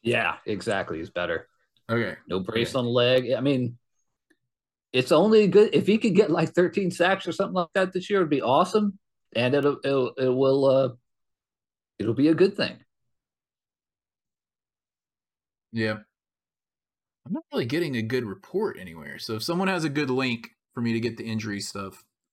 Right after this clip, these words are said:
Speaker 2: please put it in the chat. And you can reach the chat at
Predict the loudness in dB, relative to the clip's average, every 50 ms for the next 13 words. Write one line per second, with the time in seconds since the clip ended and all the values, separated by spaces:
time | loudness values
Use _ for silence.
0 | _ _ _ _ _ _ _ -6 -2 -2 0 0 0 -2 -2 -4 -6 -6 -4 -2
1 | -2 0 0 0 -2 -2 -4 -4 -6 -4 -4 -4 -4 -6 -10 _ _ _ _ _
2 | _ _ _ _ _ _ -2 -2 0 0 0 -2 0 0 -2 -2 -2 -2 0 0
3 | 0 0 0 -2 -6 -6 -6 -4 -2 -2 0 0 0 2 0 0 -2 -2 -6 -12
4 | _ _ _ _ _ _ _ _ _ _ _ _ _ _ _ _ _ _ _ _
5 | _ _ _ _ _ _ _ _ 0 0 2 2 0 0 -2 -6 -12 -16